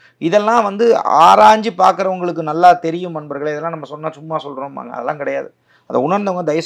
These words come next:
செஞ்சு கமெண்ட் பண்ணுங்க. அன்பார்ந்த சகோதர சகோதரி யாரா இருந்தாலும் சரி, தயவு செஞ்சு கமெண்ட் பண்ணுங்க.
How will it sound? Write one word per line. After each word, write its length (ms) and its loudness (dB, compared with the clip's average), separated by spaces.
செஞ்சு 180 -14
கமெண்ட் 220 -14
பண்ணுங்க. 340 -18
அன்பார்ந்த 500 -4
சகோதர 400 -8
சகோதரி 380 -8
யாரா 240 -4
இருந்தாலும் 300 -12
சரி, 160 -18
தயவு 240 -4
செஞ்சு 160 -18
கமெண்ட் 240 -12
பண்ணுங்க. 260 -18